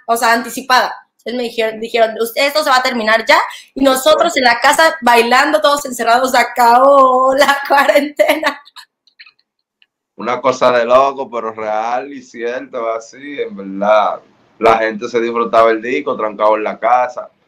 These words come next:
Speaker 2: Pero ahora que está en la calle, la gente se lo disfruta más y el tema como que está cogiendo más fuerza ahora que cuando yo lo saqué.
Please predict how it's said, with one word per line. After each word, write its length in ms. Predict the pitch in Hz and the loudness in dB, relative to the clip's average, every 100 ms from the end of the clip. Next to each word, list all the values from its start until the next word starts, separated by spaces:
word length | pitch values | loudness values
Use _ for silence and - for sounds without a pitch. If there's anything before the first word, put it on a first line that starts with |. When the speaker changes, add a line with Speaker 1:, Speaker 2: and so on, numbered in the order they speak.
| _ _ _ _ _ _ _ | _ _ _ _ _ _ _
Speaker 2:
Pero 180 | 104 107 | -6 -4
ahora 340 | 101 120 120 110 | -2 0 -2 -4
que 80 | |
está 140 | 110 117 | -6 -8
en 80 | 110 | -6
la 140 | 107 | -6
calle, 400 | 117 117 113 110 | -6 -4 -4 -6
la 160 | 104 104 | -8 -8
gente 320 | 110 107 107 | -10 -12 -14
se 140 | 107 | -6
lo 120 | 98 | -4
disfruta 460 | 98 98 104 101 110 | -6 -8 -10 -4 -2
más 300 | 104 110 120 | 0 0 -2
y 60 | 113 | -4
el 100 | - | -6
tema 240 | 101 104 | -6 -4
como 220 | 101 101 | -8 -8
que 80 | 98 | -6
está 160 | 101 98 | -6 -8
cogiendo 360 | 101 101 98 95 | -12 -14 -12 -4
más 260 | 101 101 | -2 -2
fuerza 400 | 95 95 95 95 | 0 -2 -2 0
ahora 320 | 90 95 90 | 2 2 -2
que 80 | 87 | -8
cuando 240 | 87 82 82 | -10 -10 -10
yo 120 | 82 | -12
lo 120 | 82 | -14
saqué. 460 | 80 80 90 98 | -16 -16 -12 -12